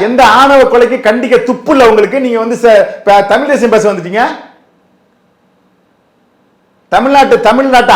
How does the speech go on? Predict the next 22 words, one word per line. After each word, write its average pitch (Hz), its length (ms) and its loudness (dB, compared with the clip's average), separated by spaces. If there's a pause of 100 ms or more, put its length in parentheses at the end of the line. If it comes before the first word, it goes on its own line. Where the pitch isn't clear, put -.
அழிச்சு 247 420 -2
சீரழிக்கிற 247 460 0 (300)
பி 240 160 -4
ஜே 277 80 2
பியோட 240 280 2
கை 247 220 2
கோத்துக்கிட்டு 247 420 0
இங்க 226 160 0
வந்து 240 160 0
நின்று 220 220 2 (180)
தமிழ் 254 300 0
மொழிக்கு 233 260 0
ஆதரவா 233 240 4 (100)
பேசுறேன்றீங்க, 202 540 0
பட்டியல் 226 280 -2
சமூக 233 200 -2
மக்களுக்கு 214 300 0
ஆதரவா 214 280 2
பேசுறேன்றீங்க. 190 480 -4 (1500)
இங்க 185 140 -8
சொல்லுவாங்க 240 400 0
தெரியுமா, 196 500 -4